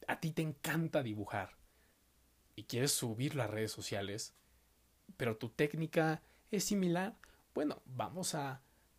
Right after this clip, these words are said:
a empezar a,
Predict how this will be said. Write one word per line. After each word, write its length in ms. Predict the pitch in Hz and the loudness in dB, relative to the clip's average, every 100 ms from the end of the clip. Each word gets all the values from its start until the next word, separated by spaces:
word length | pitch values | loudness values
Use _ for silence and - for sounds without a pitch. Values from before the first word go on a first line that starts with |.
| _ _ _ _ _ _ _ _ - | _ _ _ _ _ _ _ _ -6
a 240 | 135 113 | -2 0
empezar 500 | 113 110 113 - 98 | 0 -2 -2 -2 -2
a, 480 | 120 156 151 123 - | 0 0 0 -2 -6